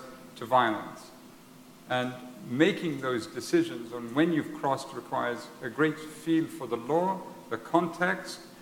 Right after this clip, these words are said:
and, and the consequences. One of the issues we don't discuss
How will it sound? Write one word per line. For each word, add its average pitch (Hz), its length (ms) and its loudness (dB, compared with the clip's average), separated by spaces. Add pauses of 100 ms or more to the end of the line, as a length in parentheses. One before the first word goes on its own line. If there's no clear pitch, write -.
(240)
and, 135 280 2 (240)
and 131 180 -2
the - 40 -12
consequences. - 840 -2 (960)
One 175 160 8
of 170 100 0
the 165 80 6
issues 165 340 6
we 131 120 -4
don't 180 300 0
discuss - 480 -4